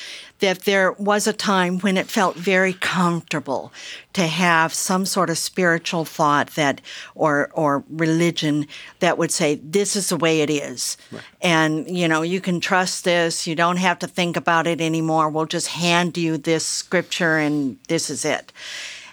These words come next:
Speaker 1: And then some of us have kind of outgrown that, so to speak. It started to feel kind of narrow in some way.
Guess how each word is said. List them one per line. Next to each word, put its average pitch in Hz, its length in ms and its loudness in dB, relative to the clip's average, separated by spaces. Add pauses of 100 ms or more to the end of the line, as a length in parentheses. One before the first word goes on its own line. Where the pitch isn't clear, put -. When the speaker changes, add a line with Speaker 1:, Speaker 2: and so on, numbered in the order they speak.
(220)
Speaker 1:
And 214 400 4
then 214 320 2
some 240 380 0
of 233 160 0
us 185 440 2 (380)
have 175 560 -2 (300)
kind 214 260 2
of 170 140 -2 (180)
outgrown 196 880 0
that, 160 320 2
so 170 240 0
to 156 120 -2
speak. 156 400 -2
It 170 160 -2
started 202 480 0
to 185 80 -4
feel 175 320 0
kind 175 320 0
of 151 120 0
narrow 156 840 2
in 143 200 -2
some 151 360 0
way. 135 300 0